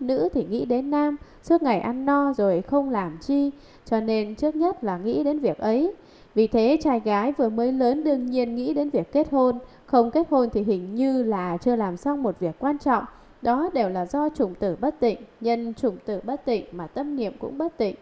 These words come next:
Tâm niệm đã bất tịnh nên sanh ra các thứ khổ não. Bây giờ giảng kinh thuyết pháp không luận nói nhiều hay ít, đều là nói đến chỗ ấy.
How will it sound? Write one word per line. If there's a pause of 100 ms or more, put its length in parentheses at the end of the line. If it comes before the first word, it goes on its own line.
(280)
Tâm
niệm
đã
bất
tịnh (100)
nên
sanh
ra
các
thứ
khổ (100)
não. (520)
Bây
giờ
giảng
kinh
thuyết
pháp
không
luận
nói
nhiều
hay
ít, (420)
đều
là
nói
đến
chỗ
ấy.